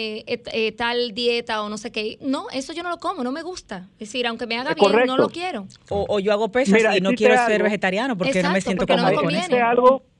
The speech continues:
Speaker 2: que se llama cronociencia, que es real, que de hecho lo estuvimos tratando en felampe. felampe es la entidad latinoamericana de nutrición más prestigiosa que tenemos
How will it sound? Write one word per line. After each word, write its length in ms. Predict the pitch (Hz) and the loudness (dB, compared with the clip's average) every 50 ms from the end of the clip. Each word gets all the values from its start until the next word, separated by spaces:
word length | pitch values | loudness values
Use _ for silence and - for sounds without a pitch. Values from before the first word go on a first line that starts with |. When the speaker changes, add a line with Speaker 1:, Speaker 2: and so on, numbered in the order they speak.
| _ _ - | _ _ -8
Speaker 2:
que 100 | 196 180 | -8 -4
se 100 | - 208 | 0 2
llama 180 | 196 214 226 240 | 4 4 4 4
cronociencia, 880 | - 226 220 202 185 170 - - 202 202 185 156 - - 165 208 226 214 | 4 4 2 4 2 2 0 0 0 2 2 0 0 0 0 0 0 0
que 60 | - 160 | -2 2
es 60 | 170 | 4
real, 440 | 226 233 208 247 277 226 123 107 - | 8 8 10 10 10 8 6 0 -4
que 80 | - 135 | -2 0
de 80 | 143 | 0
hecho 140 | 160 - 220 | 2 2 2
lo 80 | 214 196 | 0 0
estuvimos 240 | 196 175 190 208 | 0 0 0 0
tratando 340 | 208 214 196 202 208 214 220 | 0 0 -2 0 0 2 2
en 60 | 208 | 2
felampe. 480 | 208 180 160 156 170 202 208 208 208 170 | 2 2 4 6 6 6 4 2 -4 -4
felampe 420 | - 156 160 170 180 - 226 214 | -2 2 4 4 4 4 4 4
es 100 | 208 190 | 4 4
la 120 | 202 196 190 | 2 -2 -2
entidad 400 | 160 - 165 147 156 160 190 185 | -2 -2 2 6 8 8 8 8
latinoamericana 720 | 190 170 156 - 160 156 151 147 143 143 143 160 175 180 | 4 -2 -2 -2 0 2 4 4 4 4 2 2 4 4
de 40 | 175 | 2
nutrición 420 | 165 151 - - - 175 170 165 | 2 0 -4 -6 -4 -2 0 4
más 120 | 156 147 | 2 2
prestigiosa 560 | - 190 165 - - 127 131 156 160 - - 127 | 2 2 -2 0 0 2 6 6 6 6 4 -2
que 80 | 131 | 0
tenemos 400 | 127 151 143 135 123 117 120 123 | 2 4 4 4 4 2 0 -4